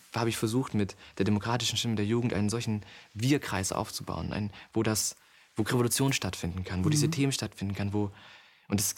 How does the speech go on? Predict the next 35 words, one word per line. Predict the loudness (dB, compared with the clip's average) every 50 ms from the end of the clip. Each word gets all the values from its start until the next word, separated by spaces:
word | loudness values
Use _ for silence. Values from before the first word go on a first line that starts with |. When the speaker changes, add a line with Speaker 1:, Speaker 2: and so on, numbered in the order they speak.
| -4
Speaker 1:
passiert | -2 -2 0 2 2 2 4 2
uns | 0 2
ganz | 2 2 2 2
oft, | 0 0 0 -2 -2
dass | 0 2
einfach | 2 0 2 0 -2 -2 -2 -6 _ _ _ _ _ _ _ _ _ _ _ _
wir | 0 2
merken, | 4 4 4 2 2 0 0
dass | 0 0
da | 0 0 2 2 2 0 -2 -2
wie | 0 0
so | 2 4 4
eine, | 4 4 4 2 2
eine | 2 2 2 2 2
Familie | 0 2 2 4 4 4 4 4
entstanden | 2 2 0 0 -2 -2 -2 -2 -4 -6
ist, | -6 -4 -2
so | -2
ein | -2 -2
Familiengefühl, | 0 2 2 4 4 4 2 2 0 -2 -2 0 0 2 4
wo, | 4 2 2 2
wo | -4 -12 -20 -20 -20 -16 -6 -2
wir | 0 2
merken, | 2 2 2
da | 2 0 2
dürfen | 2 0 2 2
wir | 2 2
sein, | 2 2 2 2 2 0
wie | -2
wir | -2 -2
sind. | 0 0 0 0 0 -2 0
Und | 2 2
niemand | 4 4 4 2 2
erwartet, | 0 0 2 2 2 2 2 0 -2 -4 -2 0
niemand, | 0 2 2 2 2 0 -4